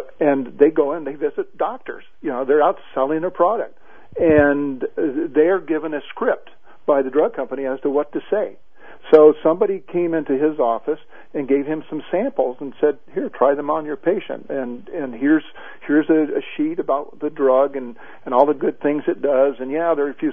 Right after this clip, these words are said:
side effects, but, but they're, they're not very, uh, serious. And, uh, well, there might be a couple of serious things, but it happens so infrequently as to be really not a concern." And, and so these people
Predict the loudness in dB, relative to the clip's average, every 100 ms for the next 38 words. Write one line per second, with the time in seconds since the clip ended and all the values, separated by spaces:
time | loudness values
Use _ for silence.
0 | 0 -2 -2 0 0 0 -6 -6 -6 -16
1 | -16 -2 0 4 6 6 2 -4 -2 0
2 | 0 0 0 0 -2 -6 -12 -16 -20 -18
3 | -8 -2 0 0 -4 -20 -20 -20 -20 -20
4 | 4 10 12 12 10 10 6 -4 -2 -2
5 | -4 -6 -2 0 4 4 2 0 -2 -4
6 | -6 -4 -4 -4 -4 -6 -4 -8 -4 -2
7 | -2 -6 -4 -4 -4 -8 -4 -4 -4 -12
8 | -18 -20 -20 -20 -10 -4 -4 0 2 2
9 | 0 -6 -6 -4 -4 -2 -4 -2 -4 -4
10 | -4 2 2 2 -2 -4 -4 -8 -10 -12
11 | -14 -8 -4 -4 -4 -12 -18 -20 -18 -18
12 | -6 2 4 4 0 -4 -8 -14 -16 -6
13 | 6 6 6 0 -4 -4 -4 -4 -2 0
14 | 0 -2